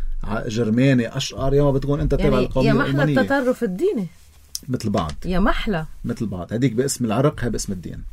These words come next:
Speaker 1: إذا
Speaker 2: مم.
Speaker 1: بدك نفس الشيء. فإذا اليوم خلينا نكون نحن شوي أذكى بالنظرة للأمور. إنه يا جماعة القوميات سقطت.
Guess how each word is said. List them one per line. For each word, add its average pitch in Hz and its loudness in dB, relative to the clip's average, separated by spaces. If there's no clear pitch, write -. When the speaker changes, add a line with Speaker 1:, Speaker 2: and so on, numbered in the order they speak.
Speaker 1:
إذا 185 -4
Speaker 2:
مم. 175 -2
Speaker 1:
بدك 107 -4
نفس 104 -6
الشيء. - -12
فإذا 139 6
اليوم 147 6
خلينا 143 4
نكون 147 0
نحن 135 0
شوي 120 0
أذكى - -6
بالنظرة 95 -4
للأمور. 82 -10
إنه 101 -6
يا 101 -6
جماعة 113 0
القوميات 117 0
سقطت. - -4